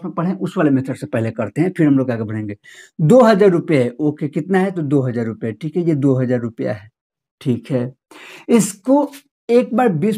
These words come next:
प्रतिशत का छूट मिल रहा है और एक बार दस प्रतिशत का। हम लोग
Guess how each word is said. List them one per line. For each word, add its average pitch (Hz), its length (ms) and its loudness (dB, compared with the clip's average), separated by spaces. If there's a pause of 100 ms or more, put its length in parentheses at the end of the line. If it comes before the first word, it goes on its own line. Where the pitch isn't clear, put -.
(120)
प्रतिशत 226 540 0
का 247 100 4
छूट 226 320 -2
मिल 233 160 2
रहा 247 100 4
है 254 80 4
और 196 220 2
एक 202 180 0
बार 190 180 -2
दस 135 200 -2
प्रतिशत - 580 -8
का। 113 160 -4 (420)
हम 175 160 2
लोग 233 200 0